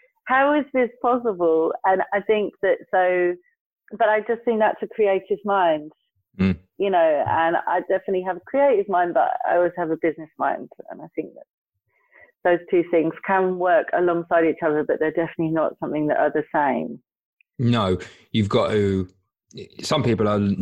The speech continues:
Speaker 2: are blessed and they've just automatically able to be able to balance those two mindsets together. But for others, like for me, it took a while to get to a point where I was like, "Okay, how can I integrate them both and figure
Speaker 1: Mm.
Speaker 2: out," like, like you said, you're your own business. How can you,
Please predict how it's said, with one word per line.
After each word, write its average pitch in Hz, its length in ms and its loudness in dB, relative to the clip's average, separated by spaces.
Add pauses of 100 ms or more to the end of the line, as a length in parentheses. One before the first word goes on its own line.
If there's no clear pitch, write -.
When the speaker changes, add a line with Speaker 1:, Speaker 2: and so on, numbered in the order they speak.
(160)
Speaker 2:
are 101 80 -2
blessed 95 440 -2
and 92 120 2
they've 92 120 0
just - 240 -2
automatically 98 500 0
able 92 320 0
to - 160 -4
be 92 80 0
able 87 100 -2
to 98 120 -2
balance 95 400 -2
those 92 240 0
two 95 320 0
mindsets 98 480 0
together. 92 440 0 (460)
But 95 120 -2
for - 100 0
others, 101 260 0
like 104 140 -2
for - 120 -4
me, 98 280 2
it 80 80 -6
took 101 180 -2
a 98 60 0
while 95 400 0
to - 120 -8
get - 220 -4
to 95 120 -2
a 92 40 2
point 92 400 -2
where 95 160 0
I - 20 0
was 90 100 0
like, 92 200 -2
"Okay, 85 120 -4
how 101 160 -4
can 101 160 -2
I 90 80 -2
integrate 92 520 0
them 85 160 0
both 87 320 0 (680)
and 87 160 0
figure 92 320 0
Speaker 1:
Mm. 90 80 0
Speaker 2:
out," 87 200 -2 (460)
like, 113 180 0
like 127 180 0
you 110 60 0
said, 92 220 -2
you're 101 260 2
your 98 220 2
own 90 120 0
business. 82 480 -2
How 92 140 -2
can 92 180 0
you, 90 120 0